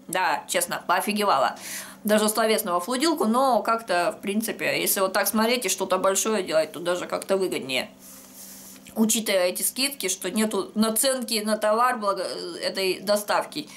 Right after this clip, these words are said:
И есть вот эта вот возможность за триста рублей, двести девяносто девять заплатить и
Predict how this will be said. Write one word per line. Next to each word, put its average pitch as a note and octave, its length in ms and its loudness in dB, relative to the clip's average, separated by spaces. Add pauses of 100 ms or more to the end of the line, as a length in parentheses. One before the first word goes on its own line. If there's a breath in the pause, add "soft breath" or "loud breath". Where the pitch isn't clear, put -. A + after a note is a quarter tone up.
(220 loud breath)
И F3 100 -2
есть G3 440 2
вот F#3 160 -2
эта E3 160 -2
вот D#3+ 200 -4
возможность G3+ 580 2
за E3+ 200 2 (260 loud breath)
триста C#4+ 360 2
рублей, C4 300 4
двести D#4 360 0
девяносто C4 320 0
девять G#3+ 300 4
заплатить C4 520 0
и F#3 400 0